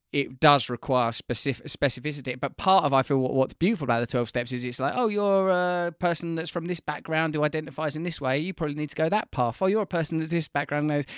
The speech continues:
you know, that we're all gonna go in different, different directions. But I still feel like it's domed within the, 'cause I think the principal idea is s-,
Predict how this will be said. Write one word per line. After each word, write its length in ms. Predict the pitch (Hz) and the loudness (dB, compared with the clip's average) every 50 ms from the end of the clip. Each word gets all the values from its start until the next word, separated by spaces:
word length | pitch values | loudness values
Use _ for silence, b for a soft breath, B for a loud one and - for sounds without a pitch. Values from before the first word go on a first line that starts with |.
| B B | B B
you 160 | B - 170 | B 0 2
know, 40 | 165 | 2
that 100 | 160 165 | 4 6
we're 180 | 160 160 170 185 | 8 8 10 10
all 160 | 202 202 185 | 10 8 6
gonna 180 | 185 160 147 | 4 0 -4
go 380 | 143 - 147 143 143 143 135 135 B B B B B B B - | -2 0 2 2 2 2 2 0 B B B B B B B 0
in 180 | 160 147 151 | 2 2 2
different, 960 | 143 156 156 - - 151 143 131 127 - - - - - - - - - 143 | 2 0 -2 0 0 0 0 0 0 -4 -6 -12 -20 -20 -20 -16 -16 -8 0
different 340 | - 160 151 - 147 135 127 | 0 0 2 2 0 0 2
directions. 380 | 143 151 185 180 - 143 131 - | 2 2 2 2 0 -2 -2 0
But 80 | - | 0
I 80 | 160 165 | 0 0
still 240 | 151 - - 240 196 | 0 0 -2 -2 0
feel 180 | - 190 170 | 0 2 2
like 180 | 156 151 147 - | 4 2 2 0
it's 140 | 156 139 - | -2 -4 -6
domed 640 | - 143 131 - - 160 165 156 151 143 139 131 | -8 -14 -6 2 6 8 8 10 8 8 6 4
within 300 | 135 139 131 147 151 147 | 2 0 0 0 0 0
the, 160 | 143 139 135 B B B B | 0 -2 -4 B B B B
'cause 100 | - 180 | 0 2
I 80 | 208 262 | 2 2
think 160 | 247 202 151 | 2 0 -4
the 60 | 143 | 0
principal 420 | - 226 240 185 147 - - 123 | 0 0 0 0 -4 -6 -4 -2
idea 320 | 120 113 113 120 117 117 117 | -2 -2 -2 -2 -4 -2 -2
is 180 | 117 120 - - B B B B B B - | -2 -4 -6 -8 B B B B B B -20
s-, 100 | - | -20